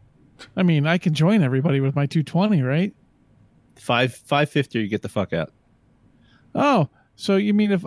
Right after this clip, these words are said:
Speaker 1: I have a life and I have to, can't play the game nonstop, then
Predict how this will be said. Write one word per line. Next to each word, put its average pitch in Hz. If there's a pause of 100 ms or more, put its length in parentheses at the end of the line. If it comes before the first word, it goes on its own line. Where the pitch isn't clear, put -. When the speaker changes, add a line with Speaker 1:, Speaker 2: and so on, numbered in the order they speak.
(140)
Speaker 1:
I 202
have 247
a 190
life 151
and 170
I 151
have 160
to, 165
can't 175
play 175
the 165
game 156
nonstop, 151 (600)
then 151